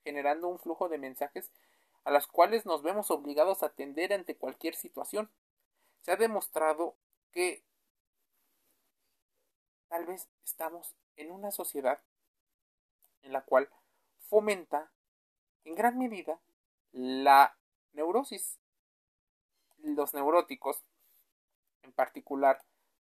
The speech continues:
son personas que sufren de esta manera, pues no les enseñaron a gestionar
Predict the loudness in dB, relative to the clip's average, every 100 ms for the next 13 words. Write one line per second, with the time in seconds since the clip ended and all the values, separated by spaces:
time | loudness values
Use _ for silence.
0 | -8 -8 -2 -2 -2 -2 -2 -2 -10 _
1 | _ -4 -2 -2 -4 -6 -6 -12 _ _
2 | _ _ _ _ _ _ _ _ _ _
3 | _ _ -8 -4 -2 2 4 4 2 0
4 | -2 _ _ _ _ _ _ _ _ _
5 | _ _ _ _ _ _ _ _ 2 4
6 | 4 0 -4 -12 _ _ _ _ _ _
7 | -20 -16 -6 0 0 0 -4 -8 -2 0
8 | 0 -4 -8 -12 -8 -2 -2